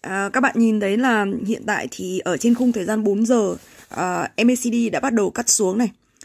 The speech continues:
Ở trên khung thời gian ngày thì Bitcoin, à, vẫn còn xu hướng tăng các bạn nhé. Trên khung thời gian ngày thì Bitcoin vẫn còn xu hướng tăng này. Ở trên cái khung thời gian là, à, tám giờ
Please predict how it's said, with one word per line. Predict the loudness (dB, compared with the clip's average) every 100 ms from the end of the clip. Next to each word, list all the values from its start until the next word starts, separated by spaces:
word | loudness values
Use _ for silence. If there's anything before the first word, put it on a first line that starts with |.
| _
Ở | -2 -2
trên | 0 0
khung | 0 0
thời | 0
gian | 2 0
ngày | 2 2 0 -2
thì | -4 -6 -6 -4
Bitcoin, | -6 _ 0 2 2 2 -2 _ _ _
à, | -8 -4 -4 -4
vẫn | -2 0 0 0
còn | 0 0 0 -4
xu | 0 0
hướng | 0
tăng | 0 0 0
các | 0
bạn | -2 0
nhé. | -2 -4 _ -20 _ _ _ _ _
Trên | 0 2
khung | 4
thời | 2
gian | 2 0
ngày | 0 -2
thì | -2
Bitcoin | -4 -2 -2
vẫn | -2 -2
còn | -2
xu | -2 0
hướng | 0 0
tăng | -2 -2
này. | -4 -8 -18 -18 _ _ _ _ _ _ -16
Ở | 2 4 4 2
trên | 2 2 2
cái | 2
khung | 0 -2
thời | 0 -2 -2
gian | -2 0 0 -2
là, | -2 -2 -4 _ _ -20 _ _ -6
à, | -4 -4
tám | 0 2 4
giờ | 4 2